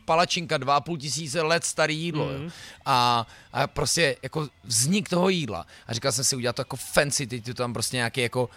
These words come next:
Speaker 1: prostě tady pokérovaný současný šéf kuchař jako udělá, jo, a spojit jako ty historický kulisy, prostě zámek Versailles a poslat tam tady prostě, neříkám, že tam musí být, ne,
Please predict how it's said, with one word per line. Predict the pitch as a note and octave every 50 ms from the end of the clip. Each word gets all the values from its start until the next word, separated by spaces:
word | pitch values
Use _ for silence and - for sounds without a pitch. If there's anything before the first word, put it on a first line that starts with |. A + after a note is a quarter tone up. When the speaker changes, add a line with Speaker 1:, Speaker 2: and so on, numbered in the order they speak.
| - - - - - - _
Speaker 1:
prostě | - A2 A#2 - - - B2+ A#2+
tady | G#2+ A#2 A#2 A#2+ B2 A#2+ A#2 G#2+ -
pokérovaný | - C3 - - B2+ A#2+ A#2+ A#2+ A#2 A#2+ A#2+ A#2+
současný | A2+ - C3 A#2 - C#3+ B2+ - C#3 C3
šéf | A#2 - C#3 B2 -
kuchař | - C3+ B2 - D3 B2+ A2+
jako | B2+ - - B2+ B2 -
udělá, | - D#3 C3+ B2+ E3 E3 D3+ C3+ C3 B2 B2 - - - - - - - _ -
jo, | B2 B2+
a | A#2 A#2+
spojit | - - - - _ F3 F3 D#3+ D#3 D#3+ -
jako | E3+ - - D3+
ty | - E3
historický | D#3 D#3 D3+ - - F3 D#3 D3 - - F3+ E3+
kulisy, | - - E3 E3+ D#3+ D3 - - D3+ D3
prostě | A#2 C3 C#3 - - D#3 C3+ A2
zámek | A#2 B2+ D3 C#3+ D3 D3+ D#3+ C#3+
Versailles | C3+ D3+ C#3+ C#3 - - D#3 C3+ C3+ C3+ C#3+ D3+ - - - - -
a | -
poslat | - C#3+ C3+ - D#3 -
tam | - D3 C#3+ B2
tady | C#3 C#3+ C#3 C3
prostě, | A#2+ C3+ B2+ - - D3+ C#3+ C#3 C3+ B2+ A#2+ - - - _ -
neříkám, | A2 G#2+ A2 - B2+ B2
že | A#2+
tam | - B2+
musí | B2+ B2 - - A#2
být, | A#2+ A#2+ A#2
ne, | A2+ A2+ A#2 A#2+ A#2 G#2+